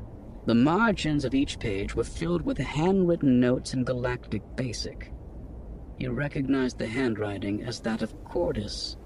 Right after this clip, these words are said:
the former head of the Academy on Korriban, and one of the many so-called Sith Lords serving under Khan. Unlike the rest of the Brotherhood of Darkness, however, Cordis hadn't perished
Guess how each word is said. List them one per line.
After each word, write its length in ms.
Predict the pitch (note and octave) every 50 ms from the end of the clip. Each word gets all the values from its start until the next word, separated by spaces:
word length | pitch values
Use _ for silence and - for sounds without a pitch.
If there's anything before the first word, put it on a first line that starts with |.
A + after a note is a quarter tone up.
| - - - -
the 100 | D3+ D3+
former 500 | - - - G3+ A3 A#3+ A#3+ A#3 A#3 G#3
head 240 | D#3+ D3 G3 F#3+ F#3
of 100 | E3+ D3+
the 100 | D#3+ D#3
Academy 480 | D3 - - E3+ E3+ E3+ D#3 D3+ D3
on 140 | C#3 C3 -
Korriban, 720 | - - F4+ E4+ C#4+ G#3+ F#3 G2+ G2 F2 E2+ E2 E2+ - - - - - - - - -
and 160 | D3 C3+ C3+ A#2
one 200 | A#2 D3 D#3+ D#3
of 60 | C3+
the 60 | C#3
many 440 | C#3+ C#3+ D#3 F#3 A3 G3+ C#3+ A2 A2
so-called 760 | A#2 - - D#3+ D#3 D3+ - - C#3+ C3+ C3 B2+ B2 A#2+ - -
Sith 360 | - - - - D3 - -
Lords 540 | A#2+ A#2+ B2+ B2 A2 G2 G2+ A2 - - -
serving 600 | - - - - F3 E3+ D#3 C3 B2+ A#2+ A2 A2+ -
under 220 | - - G2+ A#2+
Khan. 500 | - - - C3+ B2 A2 - - - - - - - - - - - - - - - - - -
Unlike 460 | D3+ E3+ F#3+ F#3+ F3+ F3 E3 D3+ -
the 120 | - B2+ B2
rest 400 | A#2+ B2 D3+ E3+ E3+ - - -
of 60 | B2
the 60 | A2
Brotherhood 360 | G2 A#2 A2+ G#2 G#2 G#2+ G#2
of 100 | F#2+ F2
Darkness, 400 | F#2+ G#2 G2 F#2+ - F2 F2+ -
however, 380 | - G2+ F#2 F#2 F2 F2+ F2+ F2+ - - - - - - -
Cordis 460 | - - G3 F3+ F3+ D#3+ D#3+ D3+ -
hadn't 500 | - - - F3+ F#3 F3 - C3 A#2 A2+
perished 560 | - - A#2+ F3+ D#3 - D#2+ - - - -